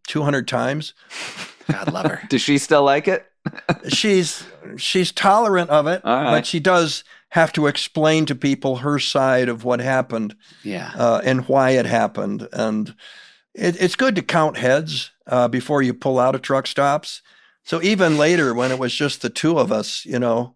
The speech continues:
Speaker 1: with a smaller R V by that point, we,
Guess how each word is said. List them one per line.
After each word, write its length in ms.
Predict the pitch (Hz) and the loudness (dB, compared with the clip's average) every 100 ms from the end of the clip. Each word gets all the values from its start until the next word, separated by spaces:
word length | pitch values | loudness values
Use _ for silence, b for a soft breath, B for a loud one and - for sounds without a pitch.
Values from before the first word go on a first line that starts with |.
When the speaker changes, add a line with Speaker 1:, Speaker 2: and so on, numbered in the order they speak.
| _ | _
Speaker 1:
with 180 | 139 117 | -2 0
a 320 | 117 110 - - - | 0 -2 -6 -14 -10
smaller 720 | - 139 135 131 123 117 131 | -4 2 2 4 2 0 0
R 180 | 127 120 | 0 0
V 320 | 127 131 123 | 0 2 2
by 200 | - 107 | 2 2
that 180 | 117 - | 2 0
point, 320 | 120 110 104 b b b b b _ | -6 -6 -8 b b b b b _
we, 300 | - 135 - | -2 0 -2